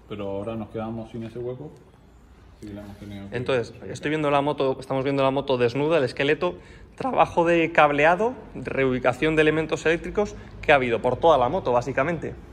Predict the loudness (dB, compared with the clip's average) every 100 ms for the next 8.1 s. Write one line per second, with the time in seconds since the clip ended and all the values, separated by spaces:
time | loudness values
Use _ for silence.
0 | -12 -10 -12 -14 -18 -20 -16 -16 -14 -12
1 | -10 -10 -10 -10 -8 -6 -6 -6 -10 -10
2 | -10 -10 -10 -12 -12 -12 -10 -10 -12 -14
3 | -16 -12 -12 -12 -14 -16 -14 -14 -16 -18
4 | -20 -18 -16 -14 -14 -14 -14 -14 -14 -14
5 | -12 -12 -14 -16 -16 -14 -14 -18 -18 -16
6 | -14 -16 -18 -20 -20 -20 -20 -20 -20 _
7 | _ -20 -20 -18 -14 -12 -10 -10 -8 -8
8 | -10